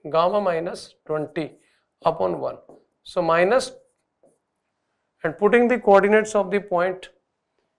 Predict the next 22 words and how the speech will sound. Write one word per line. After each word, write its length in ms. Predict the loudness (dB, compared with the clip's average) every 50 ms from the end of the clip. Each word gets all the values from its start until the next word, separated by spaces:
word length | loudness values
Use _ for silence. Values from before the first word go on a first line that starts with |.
| _ _ _
here 340 | _ -2 2 2 2 2 2
we 100 | 2 0
have 300 | 2 2 2 0 0 -2
the 80 | -6 -8
fifteen, 580 | -8 -8 -10 -10 -10 -6 -2 0 0 0 0
twenty, 520 | -2 -2 -2 -2 -2 -6 -6 -6 -6 -6 -6
twenty-five 640 | -6 -6 -6 -6 -4 -6 -4 0 2 0 0 0
and 280 | -2 -2 -4 -4 -4 -4
twenty-five 920 | -4 -4 -4 -4 -8 _ -6 -6 -6 -6 -4 -4 -4 -4 -4 -6 -6 -8
and 440 | -8 -8 -6 -4 -4 -4 -4 -6 -8 -10
forty-five, 500 | -10 -10 -10 -8 -10 -8 -6 -6 -6 -6 -10 -16 -20 _ _ _ _ _ _ _ _ _
that 280 | -14 -6 -2 -2 -2 -2
is 140 | -2 -6 -6
forty-three. 640 | -6 -8 -6 -6 -6 -10 -12 -12 -16 -16 -16 -18 _ _ _ _ _ _ _ _ _ _ _ _ _ _ _ _ _ _ _ _ _ _ _ _ _ _ _ _ _ _ _ _ _ _ _ _ _
So 160 | _ -12 -10 -8
this 200 | -8 -6 -2 0
will 140 | 0 2
be 120 | 4 4 4
here 260 | 6 8 8 6 6
we 100 | 6 6
have, 280 | 6 6 4 2 -2 -8 -18 _ _ _ _ _ _ _ _ _ _ _
so 600 | -20 -12 -8 -4 -4 -2 -2 -4 -6 -10 -14